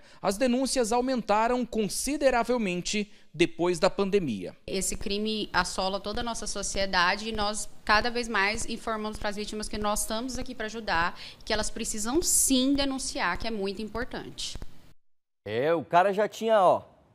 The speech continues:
Speaker 3: é, são atos que vão levando ali ao final que a gente já sabe. Primeiro tem a medida protetiva, aí o cara começa a infringir, a quebrar a medida protetiva. Depois as ameaças ficam mais sérias. A gente sabe qual seria o próximo ato.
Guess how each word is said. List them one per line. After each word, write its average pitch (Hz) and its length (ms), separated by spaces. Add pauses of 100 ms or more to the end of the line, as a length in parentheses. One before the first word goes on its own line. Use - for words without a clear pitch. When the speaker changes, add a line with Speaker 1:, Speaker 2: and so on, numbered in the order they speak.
(180)
Speaker 3:
é, 190 240 (340)
são 233 320 (100)
atos 196 540
que 208 140
vão 190 320 (320)
levando 151 560
ali 135 160
ao 180 160
final 151 420
que 165 80
a 156 60
gente 170 200
já 202 160
sabe. 82 380 (440)
Primeiro 131 340
tem 196 140
a 202 60
medida 185 320
protetiva, 170 640
aí 127 80
o 135 60
cara 151 200
começa 139 500
a 160 40
infringir, 131 600
a 92 60
quebrar 123 340
a - 40
medida 131 200
protetiva. - 520 (280)
Depois 156 400
as 170 120
ameaças 160 520
ficam - 280
mais 180 240
sérias. - 640 (240)
A 87 40
gente 90 120
sabe 160 320
qual 123 120
seria 117 320
o 110 40
próximo 113 480
ato. - 280